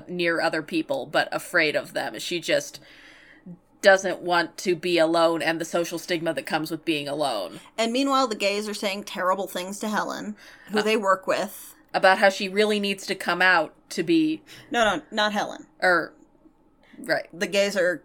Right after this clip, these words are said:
Speaker 2: are telling her that she can't authentically be a lesbian because she's taken too much dick for that. "You've taken more dick than me, and I was a slut in the eighties."
Speaker 1: A movie that might be funny in another movie with a more charming script and actor.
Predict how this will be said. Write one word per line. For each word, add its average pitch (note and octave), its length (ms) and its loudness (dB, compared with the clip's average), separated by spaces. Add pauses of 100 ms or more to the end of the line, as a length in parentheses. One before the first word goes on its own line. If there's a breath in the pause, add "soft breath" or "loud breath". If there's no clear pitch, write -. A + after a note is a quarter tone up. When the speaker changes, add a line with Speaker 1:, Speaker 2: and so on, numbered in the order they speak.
(100)
Speaker 2:
are E3+ 160 -2
telling F3+ 300 -4
her F#3 120 0
that E3+ 160 0
she - 160 -8
can't G#3+ 320 -2
authentically G3 640 -2
be F3+ 160 -2
a F3 80 2
lesbian E3 480 -2
because D#3 260 -6
she's F3+ 200 -10
taken F3+ 300 0
too F#3 140 -8
much E3+ 200 -4
dick - 240 -4
for D#3 160 -8
that. - 220 -8 (1300 soft breath)
"You've D4 160 6
taken E4 320 2
more D4 180 6
dick D#4+ 320 -6
than B3 260 2
me, F4 400 4
and E3+ 100 -6
I E4+ 120 -2
was D#4+ 140 2
a G#3+ 60 0
slut E4 560 0
in A3 140 -2
the G3+ 140 -6
eighties." F3 800 -8 (260 loud breath)
Speaker 1:
A G3+ 100 0
movie A#3 340 4
that G#3+ 320 8
might E4+ 260 4
be D4 100 2
funny F#3 360 2
in E3+ 120 0
another F#3 400 2
movie F#3+ 300 -2
with F3+ 160 0
a F3 80 -2
more G3+ 220 -2
charming G3+ 340 0
script F#3+ 320 0
and D#3+ 80 -6
actor. C3+ 380 -6